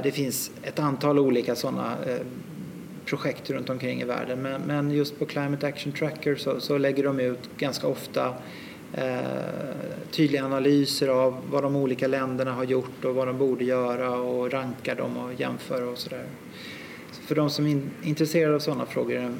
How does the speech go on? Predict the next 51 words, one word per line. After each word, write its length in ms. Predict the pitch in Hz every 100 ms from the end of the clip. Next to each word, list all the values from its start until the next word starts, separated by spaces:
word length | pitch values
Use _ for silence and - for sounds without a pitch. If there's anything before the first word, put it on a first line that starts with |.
| -
väldigt 220 | 131 123
bra 200 | 131 131
sida. 360 | - 139 120 131
Och 240 | 143 - -
när 140 | 165
de 300 | 165 202 190
då 120 | 151
räknar 420 | 139 135 123 - 165
på 200 | 143 131
alla 380 | 156 127 123 127 - -
utspel 420 | 147 - - 123
som 120 | -
har 60 | 127
gjorts 180 | 123 -
fram 160 | 127 123
tills 200 | 139 -
nu 280 | 160 175 175 175 - - - -
så 140 | 160
landar 340 | 160 143 135
man 260 | 131 127 127 123 - - - - - - -
på 160 | 135 135
att 200 | 131 135
vi 80 | 135
är 60 |
på 140 | 127 127
väg 260 | 131 120
mot 160 | 123 127
två 280 | - 123 120
komma 240 | 127 123
sju 360 | - 127 123 123
graders 420 | 127 120 117 143
uppvärmning. 580 | - 175 160 - - - - - -
Och 340 | - - -
det 40 |
här 120 | 151 151
var 120 | 160
ju 60 |
också 240 | 165 165 165
någonting 440 | 156 151 147 151
som 160 | 147 151
kom 400 | - 147 143 143
i 140 | 143
en, 220 | 143 143 143
jag 100 | 143
tror 140 | 156
det 60 | 143
var 100 | 143
en 80 | 156
F 280 | 160 -
N-rapport 560 | 147 143 143 196 -
i, 40 | -